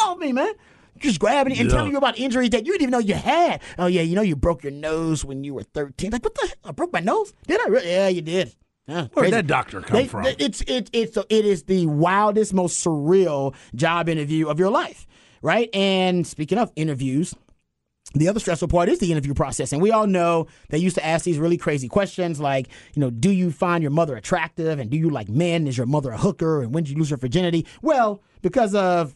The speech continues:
Speaker 1: uh, workers' rights, probably more than anything, but also because of social media now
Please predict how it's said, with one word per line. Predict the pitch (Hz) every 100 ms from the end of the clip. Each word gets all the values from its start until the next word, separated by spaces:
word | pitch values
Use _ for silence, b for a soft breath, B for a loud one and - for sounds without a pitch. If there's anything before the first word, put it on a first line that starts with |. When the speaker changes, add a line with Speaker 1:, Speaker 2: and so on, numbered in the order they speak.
| _
Speaker 1:
uh, | 139 - _ b b -
workers' | 202 190 156 117
rights, | 170 151 139 - -
probably | 175 156 139
more | 170 170
than | 151
anything, | 175 139 143
but | 190
also | 208 196
because | 165 160 190 165 151
of | 151 147 139 123
social | - 196 -
media | 147 185 156 135
now | 131 127 123